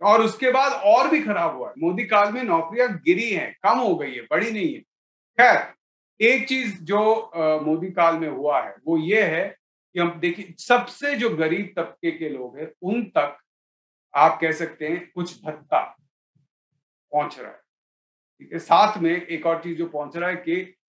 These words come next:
सस्ते में, जिसको हम अनाज कह सकते हैं, थोड़ा सा चीनी, दाल वगैरह,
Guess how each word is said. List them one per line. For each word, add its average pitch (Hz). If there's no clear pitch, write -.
सस्ते 214
में, 220
जिसको 185
हम 175
अनाज 170
कह 165
सकते 165
हैं, 165
थोड़ा 190
सा 196
चीनी, 170
दाल 160
वगैरह, 147